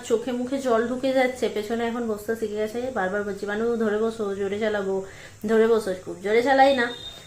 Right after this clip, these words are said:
ধীরে ধীরেই চালাচ্ছিলাম, "ধরে বসো, ধরে বসো।" আর মানু বলছে, "আমি কি কাঁচটা টেনে দেবো?" আমাদের এই সামনাসামনি এসে নাকে মুখে, আহ, নাকে চোখে জল ঢুকে যাচ্ছে,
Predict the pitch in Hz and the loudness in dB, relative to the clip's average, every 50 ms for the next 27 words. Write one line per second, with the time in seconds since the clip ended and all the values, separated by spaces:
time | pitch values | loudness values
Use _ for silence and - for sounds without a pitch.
0 | - - - 208 220 214 214 220 233 233 240 233 247 226 220 226 220 220 226 220 | -16 -8 -4 0 2 2 4 4 4 4 4 4 4 2 2 2 0 -2 -2 -4
1 | 214 202 202 202 214 208 214 214 214 214 214 214 202 202 214 208 208 208 208 208 | -4 -2 -4 -2 0 0 2 2 2 2 0 0 -2 -2 -2 -2 -2 -2 -2 -4
2 | 208 - 196 190 - - - - - - - - - 180 175 180 185 185 190 196 | -4 -6 -6 -8 -10 -12 -16 -16 -16 -16 -18 -14 -10 -8 -4 -2 -2 -2 -2 0
3 | 196 220 220 214 208 190 190 185 190 190 220 226 294 269 - 247 226 247 226 - | 0 2 2 2 2 0 -2 -4 -2 -2 -2 -2 -2 -2 0 2 2 2 2 2
4 | - 294 285 285 247 240 254 262 285 294 302 320 311 262 214 202 190 185 - - | 0 0 2 2 0 2 2 2 2 4 4 4 4 4 4 2 0 -4 -8 -10
5 | - - - - 240 220 220 233 233 240 247 247 247 - - 233 202 196 196 202 | -12 -4 2 4 4 4 6 6 6 6 6 2 -2 -2 0 0 0 0 0 -2
6 | 214 208 220 220 220 226 226 214 196 185 - - 160 - - - - - - - | -2 -2 -2 -2 0 0 0 0 -2 -2 -4 -4 -4 -4 -6 -8 -10 -12 -14 -14
7 | - - 214 208 214 214 208 220 226 254 277 277 269 254 226 214 208 220 233 226 | -12 -12 -8 -4 0 0 0 0 0 0 0 0 0 0 -2 -2 -2 -4 -6 -6
8 | - - 277 269 - - - - - 202 196 196 196 196 196 202 208 202 202 - | -4 -2 -2 -2 -4 -6 -10 -8 -6 -6 -4 -4 -4 -4 -2 0 0 0 0 -2
9 | 262 254 254 269 262 262 302 285 233 220 208 196 208 247 269 285 285 285 277 269 | -4 -4 -2 -2 -2 0 -2 -2 -2 0 2 4 4 4 4 2 2 2 2 2
10 | 240 226 208 - - - - - 190 | 2 2 2 0 -4 -8 -8 -8 -6